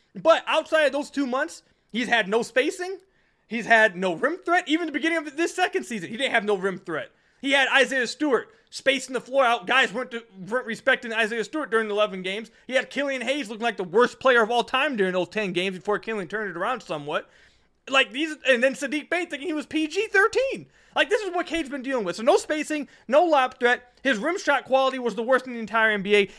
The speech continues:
And despite that, his rim shot making, according to B-Ball Index, was in the ninetieth percentile. He had the worst quality of shots at the rim because of the spacing and the kind of looks he had to get. And despite that,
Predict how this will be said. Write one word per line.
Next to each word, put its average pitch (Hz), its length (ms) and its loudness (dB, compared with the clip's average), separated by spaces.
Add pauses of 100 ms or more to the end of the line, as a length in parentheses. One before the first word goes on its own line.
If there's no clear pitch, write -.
(100)
And 294 200 4
despite 339 540 0
that, 170 340 2 (840)
his 269 240 2
rim 311 280 2
shot 302 360 4
making, 262 500 0
according 220 380 0
to 202 200 4
B-Ball 196 340 4
Index, 208 420 2 (160)
was 302 180 2
in 349 80 -2
the 330 120 8
ninetieth 339 580 2
percentile. 247 720 2 (720)
He 311 140 4
had 320 240 8
the 269 80 4
worst 294 560 2
quality 330 400 8
of 320 100 0
shots 349 300 6
at 269 80 -12
the 262 80 -2
rim 254 200 0
because 240 200 -2
of 202 100 -8
the 175 80 -8
spacing 311 600 0 (240)
and 226 120 0
the 214 60 6
kind 254 240 4
of 226 60 -6
looks 311 180 0
he 277 140 0
had 233 180 4
to 196 60 -4
get. 196 380 0 (800)
And 262 180 6
despite 311 560 2
that, 214 360 4